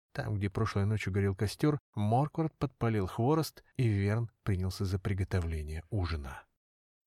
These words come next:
Мал предложил леопарду лепешки и вяленое мясо, но тот отказался. Капитан и Илин поили верблюжьим молоком лошадей из широкой медной миски.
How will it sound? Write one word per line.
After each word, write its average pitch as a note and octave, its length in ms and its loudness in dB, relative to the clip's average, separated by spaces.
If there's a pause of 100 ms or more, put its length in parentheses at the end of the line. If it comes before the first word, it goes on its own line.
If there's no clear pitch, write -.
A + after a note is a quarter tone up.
(160)
Мал B2+ 260 2
предложил C#3+ 460 4
леопарду B2+ 460 2
лепешки C#3+ 640 0
и B2+ 120 0
вяленое A#2 580 0
мясо, F#2+ 560 -2 (360)
но G2 220 0
тот G#2+ 260 -2
отказался. G#2 760 0 (320)
Капитан B2 600 0
и B2 240 -2
Илин F3 360 2 (320)
поили F3 340 2
верблюжьим C#3+ 480 4
молоком C3 400 0
лошадей A#2+ 480 0
из B2 180 -2
широкой G#2 480 0
медной F#2 380 0
миски. E2 560 -4